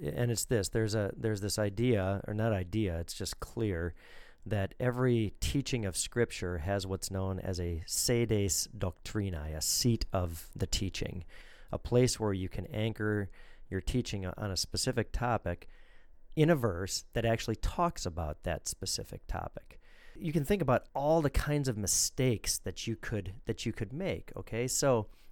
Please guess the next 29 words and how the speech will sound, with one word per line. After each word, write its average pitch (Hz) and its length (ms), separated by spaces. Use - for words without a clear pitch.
if 127 140
I 160 100
want 208 180
to 131 60
know 131 140
what 117 160
God 113 280
teaches 104 360
about 92 340
marriage, 98 760
I 139 120
turn 127 400
to - 100
the 101 220
sixth - 460
commandment, 113 760
right? 92 260
"You 92 100
shall 90 220
not 92 280
commit 98 200
adultery," 92 500
and 82 120
everything 117 480
that 92 100
flows 107 400
out 85 180
of 82 80
that. 92 360